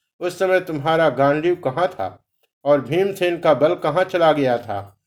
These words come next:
उस समय तो अनिंदित कृष्णा की कृपा के बिना गदाधारी भीमसेन और पांडव गांडीवधारी अर्जुन भी उस दासत्व से मुक्त नहीं हो सके थे।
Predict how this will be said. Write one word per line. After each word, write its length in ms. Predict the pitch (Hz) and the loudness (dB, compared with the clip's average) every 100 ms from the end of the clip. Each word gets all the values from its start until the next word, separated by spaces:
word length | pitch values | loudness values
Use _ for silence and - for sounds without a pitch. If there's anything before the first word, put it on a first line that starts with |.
| _ _ | _ _
उस 220 | 156 170 170 | -8 -8 -2
समय 240 | 175 175 | 2 2
तो 440 | 175 175 165 - _ | 2 0 0 -8 _
अनिंदित 500 | 147 165 175 180 180 _ _ _ _ _ | -2 -2 0 -2 -4 _ _ _ _ _
कृष्णा 360 | 160 160 190 190 | -10 -2 2 2
की 180 | 180 143 | 2 -4
कृपा 340 | 156 139 175 | -6 2 2
के 200 | 170 156 | 2 -2
बिना 480 | 135 151 156 156 - _ _ - | 0 0 0 -2 -12 _ _ -2
गदाधारी 580 | 156 170 165 143 147 135 | 2 4 2 4 2 2
भीमसेन 720 | 131 175 175 175 127 110 - _ _ | -2 -2 -2 -2 -4 -4 -16 _ _
और 200 | 151 170 | 0 0
पांडव 560 | 160 143 147 156 165 165 147 - _ _ _ _ _ _ _ _ _ | 2 2 2 2 -2 -2 -8 -12 _ _ _ _ _ _ _ _ _
गांडीवधारी 720 | 147 160 175 175 143 151 151 | 2 4 4 4 6 4 4
अर्जुन 420 | 143 143 151 196 | 0 -2 2 0
भी 360 | 170 127 117 - _ _ _ | 0 -4 -6 -12 _ _ _
उस 200 | 175 175 | -8 -8
दासत्व 680 | 127 139 147 185 180 165 | 2 4 4 0 -2 -6
से 160 | 156 139 | -6 -4
मुक्त 300 | 127 151 147 | -2 -4 -4
नहीं 320 | 147 120 170 | -6 -4 -4
हो 140 | 147 135 | -2 -2
सके 320 | 135 120 107 | -4 -6 -10
थे। 180 | 101 | -8